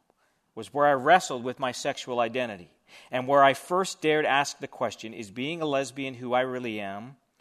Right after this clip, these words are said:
or is it how the Adam of fall, uh, the fall of Adam has made me? Is it my authentic identity or the distorted one that came through the power of Adam's imputed and original sin to render my deep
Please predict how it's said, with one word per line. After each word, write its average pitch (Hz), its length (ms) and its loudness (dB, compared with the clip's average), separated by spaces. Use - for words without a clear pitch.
or 113 140 -8
is 110 100 -10
it 110 80 -4
how 127 320 2
the 127 180 -4
Adam 127 300 4
of 110 80 -8
fall, 107 440 -4
uh, 113 140 -2
the 110 140 -14
fall 135 320 0
of 117 80 -4
Adam 107 260 0
has 101 160 -14
made 95 280 -10
me? - 240 -20
Is 143 160 -2
it 175 120 2
my 156 180 8
authentic 165 580 2
identity 127 600 0
or 117 180 -8
the 104 100 -14
distorted 151 640 -6
one 101 340 -10
that - 160 -18
came 139 320 -10
through 117 160 -14
the 101 80 -10
power 131 460 0
of 101 160 -8
Adam's 123 400 0
imputed 127 560 -12
and 104 140 -14
original 113 460 -12
sin 104 380 -12
to 110 120 -14
render 131 420 -4
my 107 180 -4
deep 123 400 -10